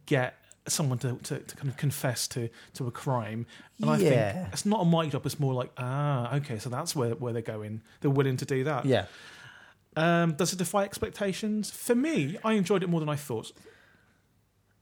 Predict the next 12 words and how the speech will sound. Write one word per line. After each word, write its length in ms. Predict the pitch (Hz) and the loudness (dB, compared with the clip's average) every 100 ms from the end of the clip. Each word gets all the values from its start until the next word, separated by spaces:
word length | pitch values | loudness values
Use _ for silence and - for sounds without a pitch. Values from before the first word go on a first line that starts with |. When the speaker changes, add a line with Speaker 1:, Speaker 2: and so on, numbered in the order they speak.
| _ _ _ - | _ _ _ -16
Speaker 1:
What 140 | 202 | -8
about 180 | 151 120 | -4 -4
for 140 | - | -4
you? 200 | 123 113 113 - - - | -6 -6 -8 -12 -16 0
Speaker 2:
No. 600 | 147 147 139 127 123 117 - _ - - | 2 4 4 4 2 0 -6 _ -20 -20
Speaker 1:
So 140 | - 147 | -4 -2
you 120 | 139 | -2
expected 400 | - 165 143 139 | -2 -4 -2 0
more 240 | 143 120 | 0 0
going 200 | 123 131 | -2 -4
into 180 | 131 127 | -4 -6
this? 360 | 117 117 - | -8 -10 -14